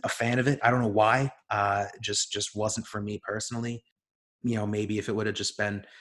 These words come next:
you know, Logic's entire first thing, have Silas close it, and then go right into the chorus afterwards and have it kind of wrap up there.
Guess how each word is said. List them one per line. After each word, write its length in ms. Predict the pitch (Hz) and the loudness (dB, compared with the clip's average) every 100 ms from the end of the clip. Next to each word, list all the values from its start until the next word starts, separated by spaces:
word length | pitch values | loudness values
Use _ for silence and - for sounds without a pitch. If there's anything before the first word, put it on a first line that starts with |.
| - _ | -20 _
you 180 | - 98 | -10 -6
know, 300 | 95 90 - | -6 -6 -6
Logic's 560 | 113 113 107 107 104 - | 0 4 4 4 -2 -2
entire 400 | 113 104 107 107 | -2 2 4 2
first 320 | - 110 - | 0 -2 0
thing, 320 | 113 113 110 104 | 0 0 0 0
have 220 | 107 101 | 0 0
Silas 440 | - 107 104 92 | 2 2 2 -2
close 340 | - 107 107 104 | -6 -2 -2 -2
it, 140 | 110 | -4
and 120 | 104 | -4
then 100 | 104 | -4
go 100 | 98 | -2
right 200 | 98 101 | -2 -2
into 160 | 98 95 | -4 -10
the 60 | |
chorus 340 | 98 107 101 101 | -6 -4 -2 0
afterwards 720 | 104 - 107 107 104 104 - - - _ _ | 0 0 -2 -2 -4 -6 -10 -16 -20 _ _
and 100 | 107 | -2
have 140 | 104 101 | 0 -2
it 80 | - | -2
kind 180 | 107 | -2
of 60 | 98 | 0
wrap 260 | 98 95 - | 2 2 -2
up 160 | 98 | -6
there. 420 | 107 107 110 110 | -2 0 0 -2